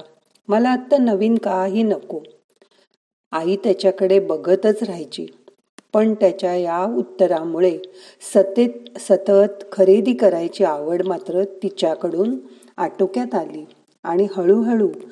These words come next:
सतत खरेदीला जाण्याच्या सवयीचं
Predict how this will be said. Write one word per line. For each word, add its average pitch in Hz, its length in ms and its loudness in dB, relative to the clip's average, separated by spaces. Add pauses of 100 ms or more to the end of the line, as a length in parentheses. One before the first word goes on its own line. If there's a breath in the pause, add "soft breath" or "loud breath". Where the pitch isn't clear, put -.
(240 loud breath)
सतत 262 560 0
खरेदीला 190 640 4
जाण्याच्या 170 640 0
सवयीचं 175 760 -2